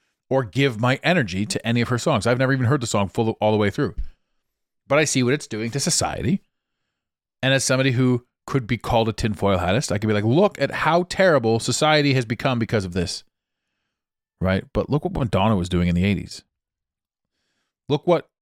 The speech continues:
Lady Gaga did through the two thousands. It just completely took away all femininity and turned, it, it almost attempted to engrave empowerment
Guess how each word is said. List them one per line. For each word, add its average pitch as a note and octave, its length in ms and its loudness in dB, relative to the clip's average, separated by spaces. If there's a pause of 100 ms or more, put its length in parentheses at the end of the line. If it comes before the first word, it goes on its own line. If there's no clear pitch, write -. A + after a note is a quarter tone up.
(140)
Lady C#3 260 4
Gaga A#2 360 2
did F#2+ 180 -4
through A2 120 0
the G#2 60 0
two A#2 160 0
thousands. B2 540 -2 (720)
It C#3+ 240 -2
just - 380 -2
completely C3 880 0 (580)
took - 240 -2
away A2 480 2 (220)
all B2+ 260 4
femininity G#2 720 -2 (960)
and A#2 180 -2
turned, B2 460 0 (160)
it, - 200 -14
it - 140 -16 (120)
almost D#3 420 0
attempted C#3+ 420 -2
to A#2 240 0 (540)
engrave B2+ 560 2
empowerment C3+ 840 0